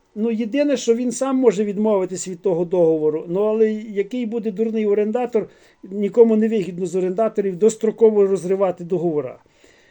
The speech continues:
От така ситуація, то також, так, тож дивіться, хочете, слухайте мене, хочете, не слухайте. Буде мені цікаво почути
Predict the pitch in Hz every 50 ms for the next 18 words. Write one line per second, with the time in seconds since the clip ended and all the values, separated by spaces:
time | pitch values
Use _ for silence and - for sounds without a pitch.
0 | _ _ _ _ - 208 220 220 247 233 - 240 226 - 233 233 - 285 285 285
1 | 269 240 - - 180 175 160 143 - - 214 220 220 226 220 - - 254 254 240
2 | - 247 226 - - - _ - 226 220 220 _ - 269 254 220 170 - - -
3 | - - - - _ _ - 254 170 202 233 240 240 226 - - - - - -
4 | _ _ _ _ - - - 330 294 233 - - 185 - - 262 269 - 226 226
5 | 226 - 226 202 202 202 196 190 185 - 269 233 - - - 196 190 175 - -
6 | 247 233 - 214 196 175 - 202 180 - _ _ _ - - - _ _ - 165
7 | 220 269 262 247 240 240 233 233 220 - 226 220 - 226 214 202 190 190 185 170
8 | 175 _ _ _ _ _ - 233 226 - 214 214 190 - 190 180 165